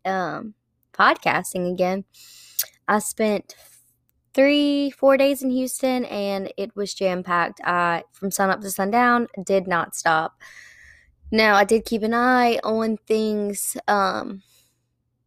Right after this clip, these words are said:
all things geopolitical while I was gone. And there's a good bit of stuff that happened over the weekend, so let's just jump into it.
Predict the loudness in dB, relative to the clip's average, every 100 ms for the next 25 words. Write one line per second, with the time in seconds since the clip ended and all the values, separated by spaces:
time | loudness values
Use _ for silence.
0 | _ -6 -2 -2 0 -2 -2 -4 -2 0
1 | 0 2 4 4 2 0 0 0 -8 _
2 | -20 -20 -20 -12 0 2 2 0 0 0
3 | 2 0 -4 -12 _ _ _ _ _ _
4 | _ -10 -2 2 2 2 2 0 2 4
5 | 4 4 0 -6 -6 -2 0 2 0 0
6 | 0 0 0 -2 -2 -2 -2 -2 -4 -6
7 | -10 -10 -10 -6 -2 0 2 2 2 2
8 | -2 -4 -6 -6 -2 -2 0 -2 -2 -6
9 | -8 -8 -10